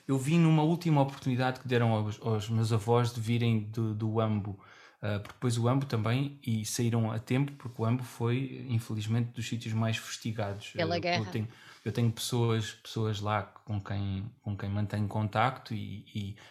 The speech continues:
Speaker 1: a obra feita, por exemplo, pela Sónia da Ocutiuca foi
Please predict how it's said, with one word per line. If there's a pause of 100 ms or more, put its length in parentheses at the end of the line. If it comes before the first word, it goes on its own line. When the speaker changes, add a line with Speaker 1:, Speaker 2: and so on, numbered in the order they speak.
Speaker 1:
a
obra
feita,
por
exemplo,
pela
Sónia
da
Ocutiuca
foi